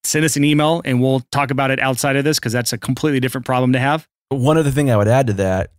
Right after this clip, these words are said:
Speaker 2: is even if you're at a point, let, you know, let's say you're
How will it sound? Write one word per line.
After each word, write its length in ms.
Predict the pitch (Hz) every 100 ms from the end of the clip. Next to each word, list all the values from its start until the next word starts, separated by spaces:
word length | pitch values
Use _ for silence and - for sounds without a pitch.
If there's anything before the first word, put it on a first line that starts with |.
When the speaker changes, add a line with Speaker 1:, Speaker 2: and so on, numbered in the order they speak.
| _
Speaker 2:
is 540 | 117 110 110 104 92 - _ _ _ _ -
even 280 | 175 175
if 140 | 165 -
you're 180 | 135 -
at 220 | 123 135
a 40 |
point, 360 | 110 139 131 -
let, 180 | 120 127
you 80 |
know, 100 | 123
let's 180 | 110 104
say 160 | - 101
you're 320 | 98 101 95